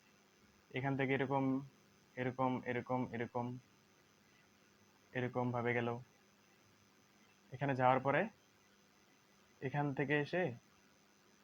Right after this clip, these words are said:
এরকম একটা পয়েন্টে এইভাবে, এইভাবে যায়, এইভাবে, এইভাবে যায়, এটা পরবর্তীতে এইভাবে, এইভাবে, এইভাবে, এইভাবে,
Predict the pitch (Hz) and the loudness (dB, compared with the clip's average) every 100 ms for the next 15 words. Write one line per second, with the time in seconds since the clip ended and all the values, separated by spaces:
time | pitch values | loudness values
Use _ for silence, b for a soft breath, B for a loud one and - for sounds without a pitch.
0 | - - - 131 135 139 139 131 127 127 | -20 -20 -12 -6 -2 0 -2 -2 -2 2
1 | 123 127 165 233 - - - _ - - | 2 2 0 -2 -12 -20 -20 _ -20 -20
2 | - - - - - 131 135 131 131 131 | -20 -20 -20 -14 -4 0 2 4 4 4
3 | 131 135 196 - - - - - - - | 2 0 -2 -6 -20 -20 -20 -20 -20 -20
4 | - - - - - - - 135 131 120 | -20 -20 -20 -20 -20 -20 -4 0 2 2
5 | 113 117 117 117 127 131 90 - - - | 0 0 -2 -2 -4 -4 -6 -10 -20 -20
6 | - - - - - - 127 131 135 135 | -20 -20 -20 -20 -20 -6 -2 0 2 0
7 | 135 131 135 135 135 139 135 139 135 139 | 0 0 2 2 2 2 2 0 0 0
8 | 139 139 - - - - - - - - | -2 -4 -10 -14 -20 -20 -20 -20 -20 -20
9 | - - - - - - - 131 127 127 | -20 -20 -20 -20 -20 -20 -8 -4 -2 -2